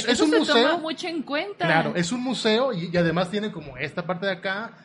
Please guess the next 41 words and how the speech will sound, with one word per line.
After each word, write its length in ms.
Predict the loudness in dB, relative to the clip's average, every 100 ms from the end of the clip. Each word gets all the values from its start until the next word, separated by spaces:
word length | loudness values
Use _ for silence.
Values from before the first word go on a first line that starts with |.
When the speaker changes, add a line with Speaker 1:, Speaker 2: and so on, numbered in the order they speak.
| -4
Speaker 1:
tiene 200 | 0 2
los, 220 | 0 -2
los, 180 | -4 -2
los 140 | -2
salones 260 | -2 -2 0
de 80 | 0
música, 460 | 0 -2 -6 -6
o 40 | -4
sea, 120 | -2
Speaker 2:
Es 100 | -2
interactivo 800 | -4 2 4 4 2 4 4 4
Speaker 1:
funge, 160 | 0 0
Speaker 2:
también, 260 | 2 2
Speaker 1:
funge 140 | 2 0
mucho. 220 | 0 -4
Speaker 2:
y 40 |
te 100 | -4
invita, 640 | -2 -2 -2 -2 -2 -2 -2
o 60 |
sea, 200 | -2 -2
Speaker 1:
Claro. 240 | 0 -2 -2
Speaker 2:
uno 240 | -4 -4
que 100 | -4
n-, 460 | -6 -6 -8 -8 -10
o 400 | -10 -8 -8 -6
alguien 340 | -4 -4 -4 -6
que 180 | -6 -6
no 100 | -6
le 140 | -8 -8
llame 800 | -8 -8 -8 -8 -10 -10 -14 -10
ir 380 | -6 -4 -6 -6
a 140 | -6
ver 300 | -4 -4 -4
arte 600 | 0 2 0 -2 -4 -2 -4
o 280 | -6 -8
la 200 | -4 -2
pintura, 720 | -2 -6 -4 -4 0 2 2 0
Speaker 1:
Ujú. 280 | -2 -2 -2
Speaker 2:
lo 140 | -2
clásico, 560 | 4 2 2 -2 -4 -4
pues 260 | -4 -6